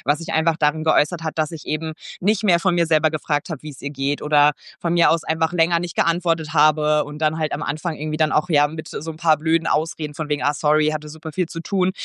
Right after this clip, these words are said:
Und, äh, das hat sich dann schon ein bisschen negativ ausgewirkt, dass man einfach das Gefühl hat, es steht irgendwie so etwas zwischen einem, was natürlich aber auch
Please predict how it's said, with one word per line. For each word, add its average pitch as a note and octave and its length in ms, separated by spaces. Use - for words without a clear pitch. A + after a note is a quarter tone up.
Und, D#3+ 440
äh, D3+ 200
das D3+ 180
hat F3 120
sich F3+ 120
dann F3 140
schon G#3+ 260
ein G#3 40
bisschen F3+ 400
negativ G3 460
ausgewirkt, F3+ 720
dass D#3+ 140
man D#3+ 120
einfach D3+ 220
das - 160
Gefühl E3+ 260
hat, E3 120
es D#3 120
steht E3 240
irgendwie E3+ 320
so D#3 240
etwas - 360
zwischen G#3 440
einem, G#3+ 540
was E3 160
natürlich E3 360
aber D3+ 180
auch - 180